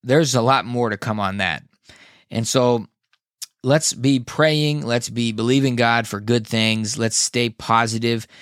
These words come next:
and be praying for the families of those who have, are really in the midst of this. And, you know, we are also seeing, uh, this glimmer of hope because, uh, Christians are emboldened. You know,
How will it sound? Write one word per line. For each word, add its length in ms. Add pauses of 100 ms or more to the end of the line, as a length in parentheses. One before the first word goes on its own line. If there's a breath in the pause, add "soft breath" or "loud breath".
(140 loud breath)
and 120
be 100
praying 240
for 140
the 100
families 540
of 100
those 300
who 100
have, 260 (300 soft breath)
are 100
really 340
in 80
the 60
midst 340
of 100
this. 400
And, 320 (280 loud breath)
you 60
know, 140
we 400
are 200
also 300
seeing, 500
uh, 240
this 200
glimmer 340
of 80
hope 260
because, 320 (400 loud breath)
uh, 440
Christians 460
are 120
emboldened. 800
You 180
know, 220